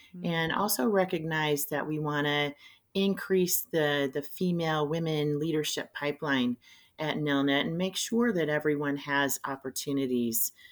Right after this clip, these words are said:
Speaker 2: to excel and grow with the company. Um, we have since expanded it, and it includes all leaders that are pay grade twelve and above at Nelnet, so both male and female leaders.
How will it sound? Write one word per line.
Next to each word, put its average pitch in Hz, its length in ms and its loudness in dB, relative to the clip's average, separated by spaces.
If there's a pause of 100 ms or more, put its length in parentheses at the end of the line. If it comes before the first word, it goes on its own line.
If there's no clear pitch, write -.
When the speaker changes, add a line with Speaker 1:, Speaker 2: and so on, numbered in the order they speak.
(280)
Speaker 2:
to 139 520 2
excel 139 580 0
and 131 140 0
grow 131 260 2
with 139 140 0
the 131 100 -6
company. 127 680 -4 (200)
Um, 135 640 0 (140)
we 190 220 2
have 160 160 0
since 175 400 0
expanded 151 680 0
it, 254 300 0
and 165 140 -2
it 160 160 0
includes 180 640 0
all 151 320 2
leaders 131 800 2 (100)
that 139 160 2
are 135 160 2
pay 156 220 -6
grade 170 260 0
twelve 143 560 0
and 131 180 -2
above 117 420 -4 (180)
at 131 120 -4
Nelnet, 131 380 -2
so 123 400 -4
both 185 320 0
male 147 420 0
and 147 220 -2
female 127 380 -4
leaders. 95 500 -6